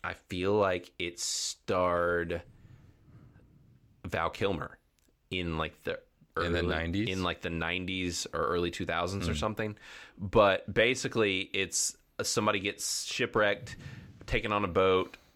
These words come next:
Speaker 1: taken to a random island, and there's a mad scientist there who is making human animal hybrids and, like,
Speaker 2: <laughs>
Speaker 1: experimenting on people on this island. And that's what I was gonna say. That maybe a
Speaker 2: Mm-hmm.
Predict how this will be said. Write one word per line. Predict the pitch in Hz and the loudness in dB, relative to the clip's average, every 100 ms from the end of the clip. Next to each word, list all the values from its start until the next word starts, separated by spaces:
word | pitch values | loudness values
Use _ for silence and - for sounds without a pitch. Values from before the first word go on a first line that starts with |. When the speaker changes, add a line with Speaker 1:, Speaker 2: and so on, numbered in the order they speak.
| _ | _
Speaker 1:
taken | - 104 101 | -6 -6 -2
to | 120 | 2
a | 95 | 4
random | 92 92 90 | 4 0 0
island, | 87 85 85 - | 0 0 0 -2
and | 85 | -4
there's | 80 | -2
a | |
mad | 85 85 82 | -2 -2 -2
scientist | 90 85 87 90 - | -4 -4 -6 -8 -2
there | 87 82 78 | 0 2 -2
who | 90 | -4
is | 82 92 | -4 -4
making | 85 85 87 82 | -6 -6 -8 -8
human | - - - 92 87 85 82 85 - | -12 -16 -6 -4 -2 -4 -4 -8 -6
animal | 82 82 80 78 | -6 -4 -4 -4
hybrids | - - 82 76 - 98 - - - - | -4 -4 -4 -4 -6 -6 -6 -8 -12 -6
and, | 87 80 | -4 -2
like, | 78 | -2
Speaker 2:
<laughs> | 113 | -2
Speaker 1:
experimenting | 92 - - 90 82 78 87 | -2 -4 0 0 0 -4 -4
on | 80 | -4
people | 85 92 87 | -4 -8 -4
on | 85 85 | -2 -2
this | 82 - - - - | -6 -6 -10 -14 -6
island. | 78 78 - - - - - - | -4 -4 -8 -12 -16 -16 -18 -12
And | 90 85 82 98 | 0 0 0 2
that's | 104 101 | 2 4
what | 98 | 2
I | |
was | 87 | 2
gonna | - 87 | -2 -2
say. | 92 82 82 - - | -2 -2 -4 -8 -8
That | 95 85 80 - - | 0 0 0 -6 -14
maybe | 95 95 87 82 82 82 82 - | -8 -4 -4 -4 -4 -4 -6 -4
a | |
Speaker 2:
Mm-hmm. | 101 98 | -4 0